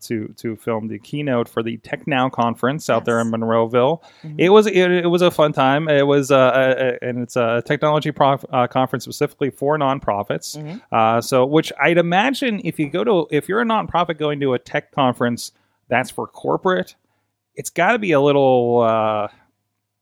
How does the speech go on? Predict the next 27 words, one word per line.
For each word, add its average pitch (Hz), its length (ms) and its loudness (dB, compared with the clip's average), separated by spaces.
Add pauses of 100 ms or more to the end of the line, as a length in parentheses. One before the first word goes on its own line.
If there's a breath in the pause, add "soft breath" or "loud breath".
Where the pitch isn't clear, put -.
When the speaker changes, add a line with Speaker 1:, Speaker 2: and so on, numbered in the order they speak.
(280)
Speaker 1:
it's, 151 160 -12
it's, 170 360 -10
it's 165 160 -8
gotta 196 180 -2
be 180 100 0
on 156 80 2
a 143 60 0
different 131 340 -4
level, 104 300 -2
right? 110 320 -2
Like, 123 240 -2
there's, 127 240 -4
there's 135 260 -2
more 165 180 0
things 156 220 -4
specific 131 500 -4
for, 110 280 -6
for 120 160 -2
nonprofits, 110 600 -4
I - 80 -8
feel. - 320 -16 (120)
Speaker 2:
There 403 160 -4
is 262 160 -4
a 175 40 -8
difference. - 520 -8
Speaker 1:
Mm-hmm. - 100 -4
Speaker 2:
Um, 214 640 -4